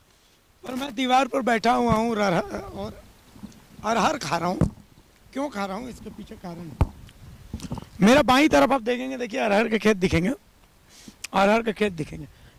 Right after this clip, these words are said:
लेकिन इस प्लॉट में जाने का रास्ता नहीं है। इस प्लॉट को लगभग एक सवा एकड़ का ये प्लॉट है। इस प्लॉट को चारों तरफ से घेर दिया गया है।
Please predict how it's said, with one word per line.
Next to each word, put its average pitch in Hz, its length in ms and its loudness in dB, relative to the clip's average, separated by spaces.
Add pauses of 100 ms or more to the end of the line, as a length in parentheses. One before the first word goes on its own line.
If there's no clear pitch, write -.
(120)
लेकिन 277 320 -2
इस 277 120 -2
प्लॉट 285 560 2
में 294 200 2
जाने 247 320 2
का 269 120 2
रास्ता 233 320 2
नहीं 147 240 0
है। - 80 -12 (1040)
इस 220 160 2
प्लॉट 254 360 2
को 285 120 2
लगभग 262 340 4
एक 254 200 4
सवा 247 220 2
एकड़ 240 220 0
का 240 100 2
ये 240 80 4
प्लॉट 202 380 2
है। 196 120 0 (1080)
इस 226 120 6
प्लॉट 262 340 4
को 294 80 0
चारों 254 300 2
तरफ 262 200 2
से 277 100 2
घेर 196 220 4
दिया 151 200 2
गया 156 160 -4
है। 147 160 -14